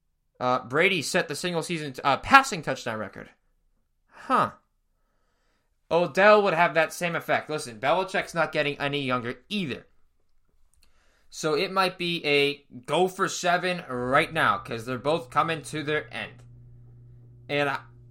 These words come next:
I mean, I think as a, I mean, football fans would hate this. I mean, I'd like to see it, but, like,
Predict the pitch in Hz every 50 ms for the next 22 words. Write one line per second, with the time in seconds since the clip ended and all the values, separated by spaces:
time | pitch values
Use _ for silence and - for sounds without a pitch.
0 | - - - 139 151 160 160 156 156 180 196 185 151 143 127 - - 127 131 127
1 | 117 110 - - 170 180 180 - 160 143 127 117 - - 127 120 117 113 98 104
2 | 107 98 85 - - - - - 120 117 117 117 127 139 131 123 127 - 113 -
3 | - - - - - - - - - - - - - - - - 101 101 98 -
4 | - - - - - - - - - - - - - - - - - - 214 262
5 | 247 202 156 - - 123 - - 110 104 110 123 - - - - - - - -
6 | - - - - 117 117 135 135 - 123 117 110 107 -